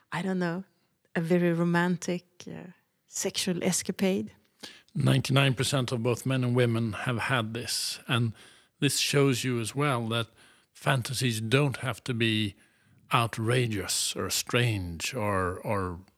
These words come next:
Speaker 2: abnormal in any way whatsoever. They're very, very, very normal,
Speaker 1: Mm.
Speaker 2: passionate and romantic.
Speaker 1: Mm.
Speaker 2: So, um, there doesn't have to be anything crazy involved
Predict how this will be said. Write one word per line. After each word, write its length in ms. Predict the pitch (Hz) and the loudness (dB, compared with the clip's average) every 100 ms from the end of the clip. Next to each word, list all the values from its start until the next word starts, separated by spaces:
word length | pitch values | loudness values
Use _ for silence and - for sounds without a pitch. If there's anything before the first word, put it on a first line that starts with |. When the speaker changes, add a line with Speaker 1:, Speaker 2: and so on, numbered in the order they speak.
| _ - | _ -6
Speaker 2:
abnormal 640 | 120 98 110 110 104 101 | -4 0 2 2 2 0
in 100 | 104 | 2
any 160 | 113 127 | 4 4
way 220 | 113 110 | 4 0
whatsoever. 560 | 101 101 - 104 113 104 _ _ _ _ - | -2 -6 -8 -6 -8 -12 _ _ _ _ -4
They're 100 | 113 | -4
very, 540 | 113 151 139 113 110 | 2 2 4 2 0
very, 480 | 143 120 135 135 120 _ | -2 0 2 0 -6 _
very 260 | 123 143 180 | 2 6 6
normal, 400 | 143 185 160 110 | 6 6 2 -2
Speaker 1:
Mm. 160 | 101 - | -10 -2
Speaker 2:
passionate 640 | 202 214 160 131 127 - | 4 4 4 0 -2 -8
and 420 | 135 123 123 127 | -4 -2 -2 0
romantic. 720 | 123 117 135 135 - - - _ - - | 4 4 4 0 -6 -10 -16 _ -8 2
Speaker 1:
Mm. 260 | 202 170 | 4 4
Speaker 2:
So, 380 | - 143 117 110 | 0 -2 0 0
um, 560 | 110 107 104 101 104 104 _ _ _ _ _ _ - | 2 2 0 0 -4 -8 _ _ _ _ _ _ -8
there 100 | 123 | -4
doesn't 240 | 131 131 | -2 0
have 160 | 127 110 | 0 0
to 80 | 113 | 0
be 80 | |
anything 300 | 98 95 104 | 0 0 -2
crazy 360 | 95 110 113 101 | -2 0 0 0
involved 480 | 92 98 104 - | -4 -4 -6 -10